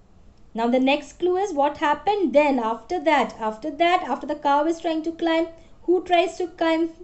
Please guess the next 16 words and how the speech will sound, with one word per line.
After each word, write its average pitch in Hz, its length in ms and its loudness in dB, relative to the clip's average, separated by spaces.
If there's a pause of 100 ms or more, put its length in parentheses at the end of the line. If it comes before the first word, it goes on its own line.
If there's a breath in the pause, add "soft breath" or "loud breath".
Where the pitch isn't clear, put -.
(560)
Can 269 100 2
you 320 80 2
see 330 80 -2
the 349 240 2
pink 339 260 -2
color 349 380 0
pig? 370 340 -2
Yes, 262 360 0
the 320 80 2
pink 311 320 -4
color 330 280 0
pig 320 200 -2
is 339 100 -4
trying 330 240 0
to 339 120 -4
climb. 339 360 -2